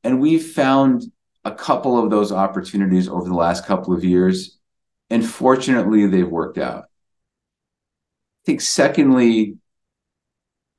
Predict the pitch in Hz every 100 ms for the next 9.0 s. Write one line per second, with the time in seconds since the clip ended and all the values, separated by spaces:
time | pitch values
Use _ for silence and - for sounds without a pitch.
0 | _ _ _ _ _ _ _ _ 117 120
1 | 120 - 135 123 120 110 101 98 92 -
2 | _ _ _ - 107 - 101 95 92 92
3 | _ _ _ _ _ _ _ - 98 95
4 | 95 98 95 117 117 131 131 117 110 -
5 | 101 - 110 110 113 117 117 - - _
6 | _ _ _ _ _ _ _ _ _ _
7 | _ 104 101 92 - - _ - 98 104
8 | 113 110 101 98 - - 110 90 82